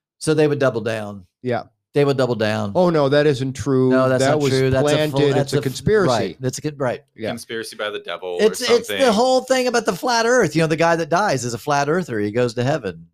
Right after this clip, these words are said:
Speaker 1: right? He gets to heaven and he talks to Saint Peter and he's like, "Where's God? I gotta talk to God. I gotta ask God about this whole flat earth thing." And he leads him into the, the, the, wherever God is. And he goes,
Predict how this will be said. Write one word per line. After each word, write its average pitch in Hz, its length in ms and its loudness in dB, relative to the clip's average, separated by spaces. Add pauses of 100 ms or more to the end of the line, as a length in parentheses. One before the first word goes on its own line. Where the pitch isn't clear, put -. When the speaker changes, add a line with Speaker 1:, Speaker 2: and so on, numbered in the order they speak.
(120)
Speaker 1:
right? 110 200 -2
He 117 60 -8
gets 123 200 -8
to 117 80 -6
heaven 113 340 -4
and 104 180 -10
he 104 160 -12 (160)
talks 113 220 -4
to 110 80 -10
Saint 101 320 -6
Peter 110 340 -2
and 98 200 -4 (500)
he's 110 160 -10
like, 101 160 -2
"Where's 117 300 2
God? 110 280 2
I 104 80 0
gotta 104 140 -2
talk 107 220 -6
to 98 60 -12
God. 104 220 -2
I 107 60 -2
gotta 107 140 -2
ask 101 200 -4
God 110 180 -2
about 98 160 -2
this 98 140 -10
whole 104 140 -2
flat 101 320 -4
earth 113 280 -4
thing." 92 280 -8
And 92 200 -14 (500)
he 120 80 -4
leads 113 260 0
him 113 100 0
into 117 180 -2
the, 107 220 0 (240)
the, 107 300 -2 (140)
the, 104 180 -4 (300)
wherever 107 400 0
God 113 300 0
is. 104 320 -2 (480)
And 113 200 -2
he 101 80 -2
goes, 98 480 -2